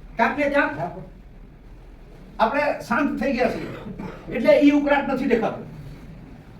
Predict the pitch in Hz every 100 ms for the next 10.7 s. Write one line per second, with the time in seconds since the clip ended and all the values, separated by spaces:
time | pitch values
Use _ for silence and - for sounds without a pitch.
0 | - 254 311 320 320 330 - - - -
1 | - - - - - - - 320 285 233
2 | - 330 330 320 294 285 269 - - -
3 | - - - - - - - - - -
4 | - - - - 294 339 349 311 294 302
5 | 302 311 - - - - 247 320 285 277
6 | 285 294 277 226 262 277 226 - - -
7 | - - - - - - - - - -
8 | - - 240 262 262 277 311 - - -
9 | - - - - - 269 302 294 294 269
10 | 277 285 240 285 285 311 302